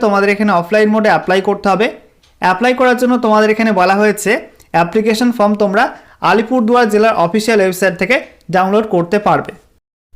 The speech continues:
তো দেখতে পাচ্ছ বন্ধুরা, অ্যাপ্লিকেশন ফর্ম, এই ফর্মটি ফিল আপ করে তোমাদের কিন্তু অফলাইনে অ্যাপ্লাই করতে হবে। ফর্মটা আমি Telegram-এ দিয়ে দেবো, সেখান থেকে তোমরা ডাউনলোড করতে পারবে। সেই সঙ্গে আলিপুরদুয়ার জেলার অফিসিয়াল ওয়েবসাইটে তোমরা কিন্তু রিক্রুটমেন্ট সেকশন থেকে পেয়ে যাবে। ওকে,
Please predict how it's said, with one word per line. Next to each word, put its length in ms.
তো 120
দেখতে 220
পাচ্ছ 160
বন্ধুরা, 300
অ্যাপ্লিকেশন 580
ফর্ম, 200
এই 140
ফর্মটি 300
ফিল 160
আপ 100
করে 200
তোমাদের 300
কিন্তু 200
অফলাইনে 400
অ্যাপ্লাই 260
করতে 280
হবে। 160
ফর্মটা 340
আমি 180
Telegram-এ 440
দিয়ে 140
দেবো, 100
সেখান 240
থেকে 180
তোমরা 220
ডাউনলোড 280
করতে 220
পারবে। 200
সেই 200
সঙ্গে 240
আলিপুরদুয়ার 640
জেলার 200
অফিসিয়াল 320
ওয়েবসাইটে 420
তোমরা 220
কিন্তু 180
রিক্রুটমেন্ট 460
সেকশন 320
থেকে 140
পেয়ে 180
যাবে। 220
ওকে, 140